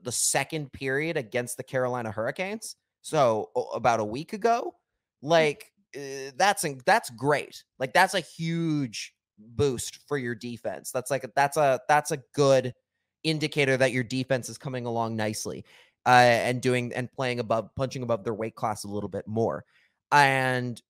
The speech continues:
Speaker 1: even, but even tonight, like, they had to get a little bit of a bailout kinda night from their goaltender, and he was dialed in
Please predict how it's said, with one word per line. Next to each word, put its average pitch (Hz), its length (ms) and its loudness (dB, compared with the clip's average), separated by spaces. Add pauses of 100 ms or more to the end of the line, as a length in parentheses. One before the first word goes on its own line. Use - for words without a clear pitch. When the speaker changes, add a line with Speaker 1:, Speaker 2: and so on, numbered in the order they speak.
(180)
Speaker 1:
even, 233 320 2
but 170 160 4
even 247 200 -2
tonight, 175 280 0
like, 139 160 0
they 139 100 0
had 165 200 2
to 202 60 -6
get 156 280 -2
a 151 60 -2
little 139 240 -2
bit 139 120 -2
of 131 100 -2
a 131 80 0
bailout 120 440 0 (260)
kinda 123 220 -8
night 110 340 -6
from 104 360 -8
their 113 120 -4
goaltender, 110 440 -4
and 147 120 -2
he 254 120 -6
was 403 220 -2
dialed 135 380 4
in 110 200 -2